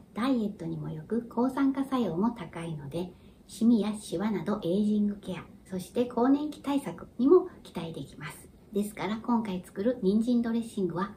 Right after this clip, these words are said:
美肌健康ダイエットに良いヘルシードレッシング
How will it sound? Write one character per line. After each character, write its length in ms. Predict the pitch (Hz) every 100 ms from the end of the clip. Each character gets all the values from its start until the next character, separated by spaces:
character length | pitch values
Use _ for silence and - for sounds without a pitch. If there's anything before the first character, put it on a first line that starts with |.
| -
美 100 | 165
肌 300 | 196 247 269
健 320 | - 254 254
康 260 | 254 240 240
ダ 80 | 240
イ 160 | 226
エ 20 | 175
ッ 60 |
ト 100 | -
に 120 | 160 165
良 80 |
い 180 | 214 - -
ヘ 80 | 165
ル 80 |
シ 160 | 240 330
ー 80 | 302
ド 80 | 285
レ 120 | 285
ッ 20 |
シ 180 | - 185
ン 60 |
グ 180 | 151 -